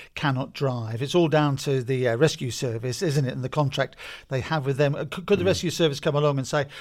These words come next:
Speaker 1: "Well, y-, you know, you've got a licence, you're a driver, you can drive it, we're not gonna tow you anywhere, just drive it"?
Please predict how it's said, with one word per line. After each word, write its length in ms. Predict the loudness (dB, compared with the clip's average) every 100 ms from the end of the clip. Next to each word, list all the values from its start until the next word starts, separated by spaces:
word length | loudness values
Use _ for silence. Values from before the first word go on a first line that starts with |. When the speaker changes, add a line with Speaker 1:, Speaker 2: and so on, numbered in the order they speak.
| -8
Speaker 1:
"Well, 120 | -2 -2
y-, 60 |
you 240 | -2 -2 0
know, 80 |
you've 260 | 2 2 2
got 120 | 2
a 20 | 4
licence, 480 | 2 0 -4 -4
you're 140 | 2 2
a 60 |
driver, 280 | 4 2 2
you 160 | 0 -4
can 180 | -2 0
drive 300 | 2 2 0
it, 80 |
we're 80 | -2
not 140 | -2 -2
gonna 120 | -6
tow 200 | 2 4
you 200 | 4 0
anywhere, 400 | -4 -2 -2 -2 -6 -20 _ -18 -2
just 280 | 0 0
drive 280 | 4 4 4
it"? 140 | -2